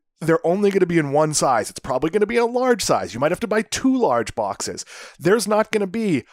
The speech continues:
a whole row of aspirin and Tylenol. There's gonna be two or three different types, and it's gonna be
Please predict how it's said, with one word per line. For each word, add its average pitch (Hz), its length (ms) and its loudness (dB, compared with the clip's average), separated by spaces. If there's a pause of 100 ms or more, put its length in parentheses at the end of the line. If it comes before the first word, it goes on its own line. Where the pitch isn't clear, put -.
(160)
a 156 80 2
whole 175 300 4
row 143 540 4
of 127 220 -2
aspirin 139 480 -2
and 113 140 -4
Tylenol. 127 580 0 (240)
There's 196 200 2
gonna 190 180 0
be 156 300 0 (180)
two 294 160 0
or 285 80 0
three 247 220 -2
different 220 340 -2
types, 190 380 2
and 131 100 -2
it's - 100 -8
gonna 147 180 0
be 139 220 2